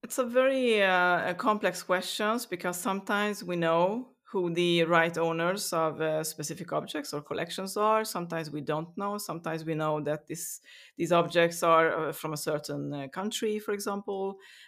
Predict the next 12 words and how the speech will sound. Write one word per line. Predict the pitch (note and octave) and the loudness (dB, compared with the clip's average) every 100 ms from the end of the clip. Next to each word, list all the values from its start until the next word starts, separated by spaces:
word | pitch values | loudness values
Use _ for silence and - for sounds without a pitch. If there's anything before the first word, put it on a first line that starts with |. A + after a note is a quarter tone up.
| _ | _
and, | E3+ E3 E3 E3 D#3 E3 | 2 4 6 4 0 2
uh, | D#3+ D#3 D#3 D3 - | 4 4 2 -2 -8
but | C#3+ | -10
we | D3 | -6
don't | D#3 D3 | -4 -2
know, | D3 D3 D3 | -2 -2 -4
uh, | C#3 C3 B1 E2 C#2 B1+ - - C3+ | -4 -6 -6 -6 -6 -10 -14 -20 -14
which | D3 - | -12 -10
group | - C#3 | -10 -8
of | C3 C#3 - | -10 -8 -6
people. | A3 - A3+ A3+ A3+ - - - - - | -4 2 4 4 2 -4 -20 -20 -20 -2
Um, | E3+ E3 E3 D#3+ D#3+ D#3 | 2 6 6 4 2 -4